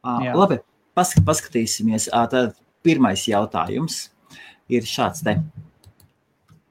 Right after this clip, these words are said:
Speaker 2: Ar kādu negatīvu viedokli esam saskārušies uzņēmums? Paldies,
Speaker 1: Jā.
Speaker 2: Renār, par jautājumu.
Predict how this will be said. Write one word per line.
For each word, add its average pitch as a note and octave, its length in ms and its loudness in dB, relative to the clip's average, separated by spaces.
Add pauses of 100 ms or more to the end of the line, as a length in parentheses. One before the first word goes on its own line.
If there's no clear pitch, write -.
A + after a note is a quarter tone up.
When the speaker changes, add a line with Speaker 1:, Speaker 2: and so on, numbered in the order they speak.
(640)
Speaker 2:
Ar C3 100 -2
kādu E3+ 300 4
negatīvu C#3 400 0
viedokli C3+ 400 0
esam B2+ 200 -8
saskārušies - 880 -2
uzņēmums? C3 480 -6
Paldies, C3+ 320 2
Speaker 1:
Jā. C#3 80 -2
Speaker 2:
Renār, C#3 240 0
par C3+ 160 -2
jautājumu. C3+ 460 0